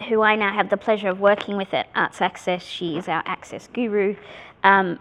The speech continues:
but I always credit her with me having a career in dance, because if it wasn't for Janice, I would never have had such wisdom. I would never have learnt from another disabled dancer in such, um,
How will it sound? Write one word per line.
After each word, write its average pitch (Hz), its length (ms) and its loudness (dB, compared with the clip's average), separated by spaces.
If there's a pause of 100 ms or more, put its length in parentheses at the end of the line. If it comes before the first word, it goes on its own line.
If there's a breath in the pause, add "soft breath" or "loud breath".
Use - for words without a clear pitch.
but 208 140 6
I 202 200 6
always 196 800 6 (100)
credit 202 380 2
her 185 320 0
with 185 260 -4
me 196 220 -4
having 185 400 -4
a 170 40 -4
career 180 400 -2
in 180 140 -2
dance, 175 400 -4
because 196 320 -6
if 190 80 -4
it 196 100 -2
wasn't 190 360 -2
for 190 100 -6
Janice, 180 600 -10 (960 loud breath)
I 202 100 6
would 202 160 0
never 180 280 0 (280)
have 196 240 -2
had 180 240 -4
such - 260 -6
wisdom. 190 400 -2
I 190 100 4
would 190 180 2
never 190 300 0
have 185 300 -6
learnt 185 380 -2 (120)
from 196 240 -4
another 180 320 -2
disabled 156 520 -6
dancer 185 420 -4
in 170 220 -6
such, - 560 -6 (680 loud breath)
um, 165 600 -6